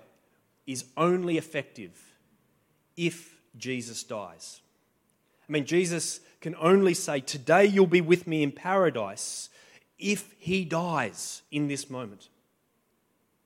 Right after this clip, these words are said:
Forgiveness can only come if he doesn't listen to the Roman soldiers, if he doesn't listen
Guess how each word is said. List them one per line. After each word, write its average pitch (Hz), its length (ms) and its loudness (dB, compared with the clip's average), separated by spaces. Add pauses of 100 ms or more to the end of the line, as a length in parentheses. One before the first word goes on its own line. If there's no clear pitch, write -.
(760)
Forgiveness 175 480 -2
can 170 180 -8
only 170 300 2
come 151 480 -8
if 151 120 -10
he 160 100 -12
doesn't 180 580 -4
listen 151 500 -6 (200)
to 151 100 -4
the 139 120 -4
Roman 135 400 -2
soldiers, 117 800 -10 (600)
if 165 160 -4
he 160 240 -4 (240)
doesn't 160 580 4
listen 123 500 -2